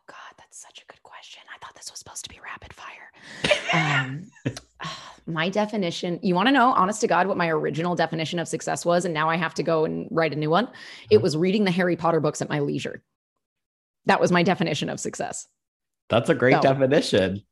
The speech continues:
Speaker 1: so we're there. So now I gotta find a new one. So I, I, I think more concisely, it's, um, doing what you love and having more than what you need.
Speaker 2: I love that. Coffee or tea?
Speaker 1: Coffee.
Speaker 2: <laughs>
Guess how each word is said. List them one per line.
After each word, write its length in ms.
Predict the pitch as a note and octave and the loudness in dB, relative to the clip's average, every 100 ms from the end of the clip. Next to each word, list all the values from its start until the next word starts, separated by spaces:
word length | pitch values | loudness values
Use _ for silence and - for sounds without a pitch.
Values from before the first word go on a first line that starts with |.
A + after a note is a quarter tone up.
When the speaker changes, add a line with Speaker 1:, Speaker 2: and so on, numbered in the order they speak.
| _ _ | _ _
Speaker 1:
so 100 | - | -2
we're 140 | F3 E3 | 2 2
there. 320 | E3+ B2 A2+ _ - | 2 -2 -8 _ -8
So 100 | F3 | -2
now 120 | E3+ | 0
I 60 | |
gotta 140 | E3 D#3+ | 0 0
find 160 | E3 | 0
a 60 | D#3+ | -2
new 100 | D3 | -4
one. 240 | B2 A#2+ - | -4 -6 -4
So 160 | - G3 | 4 4
I, 460 | - G#3 - G3+ G3 | 6 4 4 4 2
I, 80 | - | 0
I 80 | F#3+ | 0
think 260 | A3 G#3 - - - - | 0 -2 -8 -20 -10 -2
more 220 | F#3 F3+ | 0 0
concisely, 720 | F#3 E3+ E3+ D#3+ E3 D#3+ D3+ - - - - | -2 -4 -4 -4 -4 -4 -6 -12 -20 -20 -4
it's, 360 | E3 D#3 - - | -2 -2 -6 -8
um, 480 | E3 D3 C#3+ C#3+ D3 - _ _ _ _ _ _ _ _ - | -6 -4 -6 -8 -12 -16 _ _ _ _ _ _ _ _ -8
doing 320 | D3 F#3+ F#3+ F3+ | 2 2 2 -2
what 140 | F3 | -2
you 100 | D#3+ | -4
love 560 | D#3 D3+ D3 C3+ B2+ - _ _ _ _ _ _ _ - | -2 0 -2 -4 -12 -20 _ _ _ _ _ _ _ -8
and 80 | D#3+ | -6
having 340 | D#3+ D3+ D#3 | -4 -4 -4
more 180 | D3+ C#3 | -6 -6
than 200 | C#3 D3 | -8 -8
what 120 | C#3+ - | -8 -8
you 100 | C3+ | -8
need. 280 | B2+ A2+ - _ _ _ _ _ _ _ _ _ _ _ _ _ - | -8 -12 -18 _ _ _ _ _ _ _ _ _ _ _ _ _ -16
Speaker 2:
I 60 | |
love 240 | F2+ E2 - | -12 -12 -10
that. 240 | D#2+ D#2 _ _ _ | -10 -10 _ _ _
Coffee 380 | - G#2+ G2 A2+ | -2 0 0 2
or 80 | G#2+ | 2
tea? 320 | - F#2 E2 - _ _ _ - | 2 -4 -6 -14 _ _ _ -4
Speaker 1:
Coffee. 360 | C#3+ B2+ A#2+ _ _ _ - _ _ | -4 -4 -10 _ _ _ -20 _ _
Speaker 2:
<laughs> 100 | - | -18